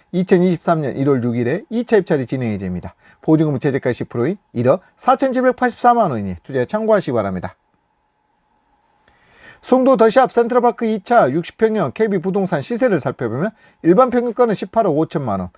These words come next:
하위 평균가는 십칠억 사천오백만 원, 상위 평균가는 이십억 오백만 원입니다. 전세가는 십일억 오천만 원에서 십삼억 오천만 원이니 참고하시기 바랍니다. 매각 물건 현황을 살펴보면 포스코 건설이 시공하여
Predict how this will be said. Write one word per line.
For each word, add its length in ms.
하위 240
평균가는 460
십칠억 360
사천오백만 680
원, 100
상위 300
평균가는 460
이십억 500
오백만 420
원입니다. 440
전세가는 460
십일억 340
오천만 440
원에서 320
십삼억 520
오천만 420
원이니 200
참고하시기 480
바랍니다. 480
매각 280
물건 280
현황을 280
살펴보면 600
포스코 320
건설이 340
시공하여 540